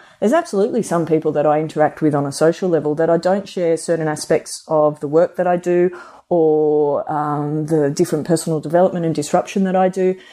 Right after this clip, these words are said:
because I actually just don't want to have that conversation with them. Quite frankly, I don't see the value in having that conversation. And that's okay. And I frame it in that way because whether it's I don't want their opinion on it,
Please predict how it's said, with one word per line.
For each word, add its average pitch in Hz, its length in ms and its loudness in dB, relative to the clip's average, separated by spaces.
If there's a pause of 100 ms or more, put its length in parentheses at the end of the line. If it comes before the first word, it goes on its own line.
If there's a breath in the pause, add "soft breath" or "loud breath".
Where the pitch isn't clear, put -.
(120)
because 214 500 0 (540)
I 135 100 -10
actually - 220 0
just - 200 -6
don't 143 160 2
want 156 140 0
to 156 40 0
have 156 160 0
that 165 140 0
conversation 185 580 0
with 135 120 -2
them. 123 160 -4
Quite - 240 -4
frankly, 170 340 -2
I 208 100 2
don't 185 300 0
see 175 280 0
the 165 100 0
value 156 420 0
in 156 140 -6
having 151 300 0
that - 160 -8
conversation. 147 720 -2 (380 loud breath)
And 226 200 2
that's 214 280 -4
okay. 202 640 -2 (420 soft breath)
And 202 100 2
I 220 100 0
frame 240 420 0
it 226 80 2
in 170 140 -2
that 151 140 -8
way 156 220 0
because 190 400 -2
whether 202 260 2
it's 196 160 -4
I 190 80 2
don't 190 280 0
want 190 140 -4
their 160 140 4
opinion 208 400 0
on 247 120 0
it, 403 160 -8